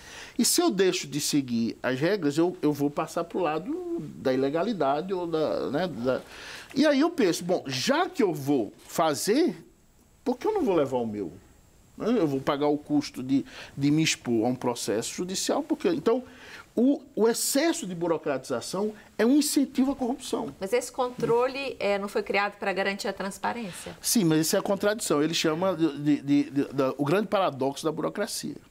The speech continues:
Speaker 1: né? Você tem aí que isso, isso é feito pra, pra controlar,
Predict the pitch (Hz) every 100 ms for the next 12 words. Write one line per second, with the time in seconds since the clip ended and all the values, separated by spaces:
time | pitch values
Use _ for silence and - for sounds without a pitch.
0 | _ - 185 - - - - 123 143 131
1 | - 131 139 131 131 165 - - - -
2 | 156 156 160 147 - - 151 - - 160
3 | 170 226 - 330 - 339 165 - 156 -
4 | 160 151 220 190 165